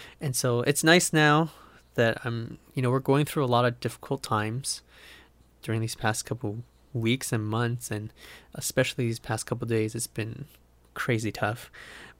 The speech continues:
But it comes back to this journey that we're all on, this journey that I'm on. And even though it's rough,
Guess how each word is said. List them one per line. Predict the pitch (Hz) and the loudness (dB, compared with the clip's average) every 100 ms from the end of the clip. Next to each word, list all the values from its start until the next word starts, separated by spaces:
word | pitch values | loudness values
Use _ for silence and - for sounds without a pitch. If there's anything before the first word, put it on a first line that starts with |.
| _ | _
But | 113 104 - _ _ | 4 4 -2 _ _
it | 143 | -6
comes | - 139 131 | -2 -2 -2
back | - 113 120 - | 0 0 -2 -6
to | - 120 110 104 104 | -4 -2 0 0 0
this | 113 120 - | -2 -2 0
journey | 160 151 143 104 - - - _ | 4 4 4 -2 -8 -18 -20 _
that | - 113 | -4 0
we're | 110 110 | 0 0
all | - 113 113 | 2 2 2
on, | 104 107 - _ | -2 -4 -12 _
this | 127 - | -6 0
journey | 117 120 117 | 2 2 2
that | 110 - | 0 0
I'm | 123 113 | 0 0
on. | 104 110 - | -2 -6 -10
And | 135 113 113 - - - - - - | -6 -4 -4 -8 -16 -14 -16 -16 -4
even | 135 160 | 0 4
though | 156 151 | 6 6
it's | 139 - - | 4 -2 -4
rough, | 110 120 107 104 - - - | 4 6 6 4 -6 -12 -16